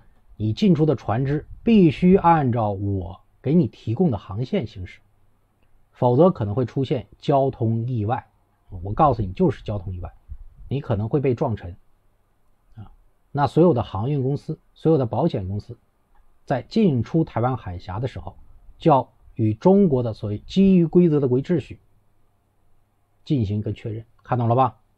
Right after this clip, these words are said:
你就要服从我。那美国所谓的台湾海峡基于规则的国际秩序就被压缩在哪儿了？民进党那儿，就民进党管控那十二海里，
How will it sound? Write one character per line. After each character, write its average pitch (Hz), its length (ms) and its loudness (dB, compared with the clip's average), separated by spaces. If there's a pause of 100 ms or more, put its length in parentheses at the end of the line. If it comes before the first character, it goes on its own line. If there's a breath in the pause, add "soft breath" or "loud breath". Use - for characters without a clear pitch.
(200)
你 101 160 -6
就 131 100 0
要 123 120 2
服 - 240 -6
从 101 180 -6
我。 90 80 -16 (920)
那 165 120 2
美 135 300 4
国 175 220 4
所 147 160 4
谓 147 80 2
的 147 120 0
台 - 200 -4
湾 151 100 0
海 101 180 -4
峡 107 140 -6
基 123 160 -4
于 139 60 -2
规 147 220 2
则 123 80 0
的 123 80 0
国 113 160 -2
际 123 120 -4
秩 123 40 -2
序 101 200 -8 (220)
就 143 100 -4
被 117 200 0
压 139 320 4
缩 127 200 -4
在 120 140 -2
哪 101 100 -4
儿 82 80 -14
了？ 95 140 -18 (800)
民 123 280 -2
进 160 200 0
党 95 180 -10
那 92 60 -16
儿， 92 140 -18 (520)
就 202 160 4
民 151 200 4
进 180 200 6
党 110 200 -2
管 95 240 -6
控 - 120 -4
那 143 80 0
十 127 140 -6
二 127 100 0
海 113 120 -4
里， 110 180 -8